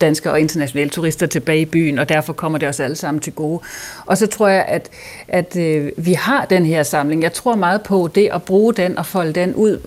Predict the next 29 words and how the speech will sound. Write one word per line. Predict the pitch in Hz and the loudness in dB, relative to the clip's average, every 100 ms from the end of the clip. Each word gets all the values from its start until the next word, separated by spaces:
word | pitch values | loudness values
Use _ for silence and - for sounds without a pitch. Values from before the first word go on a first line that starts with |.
| - | -14
for | - 180 160 - - - - | -6 -2 -2 -4 -16 -18 -6
et | 170 180 | -2 0
meget, | 151 165 190 - - - - | 2 2 0 -6 -18 -18 -16
for | - 190 | -4 0
meget, | 170 160 156 190 185 202 | 2 2 2 4 2 0
hvad | 175 | -4
skal | - | -4
man | 170 | -2
sige, | 190 | -2
både, | 180 214 | 4 4
altså | 220 - 208 | 4 0 -4
veksle | 196 247 247 214 | 0 0 0 -2
mellem | 202 214 196 185 | 2 2 2 -2
det, | 185 160 156 _ _ - - - - - | -2 -4 -8 _ _ -20 -20 -20 -18 -6
det | 190 | -4
er | |
både | 185 185 196 | 0 0 0
det, | 185 156 147 170 | -2 -4 -4 -2
det | 160 123 | -4 -4
klassiske, | - 233 254 262 - 190 | 0 2 2 -2 -2 -4
det, | 175 165 165 180 | -4 -6 -6 -4
det | 165 175 175 | -2 -2 -2
mere | 175 175 208 | -2 0 2
nørdede | 196 180 202 220 180 | 2 4 4 2 0
kunsthistoriske, | 208 220 214 190 180 180 | -2 -4 -2 0 0 0
som | 175 185 | -2 0
jo | 180 - | 0 2
ofte | 226 220 196 165 | 0 0 -4 -6
faktisk | - 180 175 190 175 | -2 -2 0 -2 -4